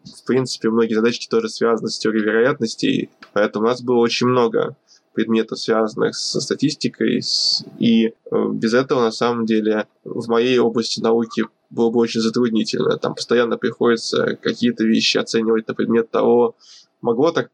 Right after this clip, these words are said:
совпасть случайно или не могло, как мы это будем оценивать. Нужно приводить какие-то критерии, какие-то оценки давать. Для всех, наверное, людей вот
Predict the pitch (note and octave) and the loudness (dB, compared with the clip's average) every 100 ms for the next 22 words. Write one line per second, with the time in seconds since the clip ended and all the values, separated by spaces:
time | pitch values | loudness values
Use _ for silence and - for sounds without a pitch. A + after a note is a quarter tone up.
0 | _ - B2 - A2+ - A#2 - A2+ A2+ | _ -6 -6 0 0 0 -4 0 2 2
1 | A2 A2+ A#2 A#2 A2+ A2+ A2+ G2 G#2 A2+ | 2 2 2 2 2 0 0 0 -2 -4
2 | _ A2+ A2+ A#2 A2+ A2+ A#2 A#2 A2+ A2 | _ -2 -2 0 0 2 0 0 -4 -2
3 | G2+ G2+ - A#2 - A2+ A2+ A2 A2+ - | -2 -4 -4 -4 -2 -2 -2 -2 -6 -6
4 | - A2+ - A#2 A2 - - A2+ A#2 - | -2 -2 0 0 -2 -6 -6 -2 -2 -2
5 | A#2 A2 - G#2+ G2 E2+ C3+ - - - | -4 -4 -4 -2 0 -2 -6 -12 -12 -10
6 | - - - _ - A#2+ A#2+ - - F3+ | -8 -10 -12 _ -10 -2 -2 -2 0 0
7 | F#3+ - A2+ A2+ G#2+ A2 G#2+ F#2+ F#2 | 0 0 0 2 0 0 0 0 -2